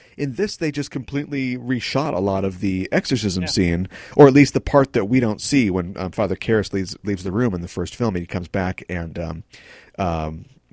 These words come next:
Speaker 1: what's his name? Um,
Speaker 2: Merrin.
Speaker 1: Merrin is dead, yeah.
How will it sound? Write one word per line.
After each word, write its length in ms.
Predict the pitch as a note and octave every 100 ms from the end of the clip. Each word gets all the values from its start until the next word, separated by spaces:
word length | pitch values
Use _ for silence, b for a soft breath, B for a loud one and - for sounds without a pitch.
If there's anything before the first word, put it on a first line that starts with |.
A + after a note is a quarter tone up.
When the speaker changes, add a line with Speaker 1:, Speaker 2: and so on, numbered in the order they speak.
| -
Speaker 1:
what's 220 | A2+ A#2
his 100 | G#2
name? 220 | G2 E2
Um, 480 | E2+ E2 E2 D#2+ E2 - -
Speaker 2:
Merrin. 400 | - A#2+ A#2 G#2+ -
Speaker 1:
Merrin 360 | - B2+ C#3+ G2
is 100 | F2
dead, 300 | - C#3 F2
yeah. 260 | A2+ F#2+